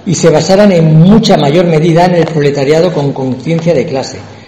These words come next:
No obstante, estos futuros movimientos no debían soportar la carga de personalidades e ideales que habían demostrado ser inviables en el cuarenta y ocho cuarenta y nueve.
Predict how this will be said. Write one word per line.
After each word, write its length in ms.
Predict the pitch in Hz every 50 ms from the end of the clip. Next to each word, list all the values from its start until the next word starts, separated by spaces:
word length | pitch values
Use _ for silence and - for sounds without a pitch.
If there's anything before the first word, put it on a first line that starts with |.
| - -
No 140 | - 190 233
obstante, 480 | 247 - 214 - 208 165 160 156 208 202
estos 240 | 165 - 208 202 -
futuros 400 | - 190 165 202 190 185 151 156
movimientos 640 | 165 160 147 143 165 175 165 139 147 156 156 -
no 160 | - 165 180 190
debían 260 | 190 180 185 190 175
soportar 460 | - 175 160 156 139 - 165 165 147
la 140 | 156 143 -
carga 260 | - 160 160 160 160
de 120 | 160 160
personalidades 840 | 156 156 - - - 131 135 131 127 123 127 151 156 160 175 160 - -
e 80 | 135 143
ideales 560 | 139 127 123 127 143 151 147 151 190 - - - - - - - - - - -
que 80 | -
habían 220 | 160 151 170 185 190
demostrado 480 | 185 180 156 - - 180 185 185 175
ser 180 | - 180 185 175
inviables 500 | 180 175 151 156 165 170 170 - - -
en 120 | 170 156
el 40 | 143
cuarenta 320 | - 135 131 127 120 123
y 60 | 123 127
ocho 160 | 127 - 127
cuarenta 280 | 147 131 120 113 107
y 40 | 110
nueve. 240 | 104 110 104 98 110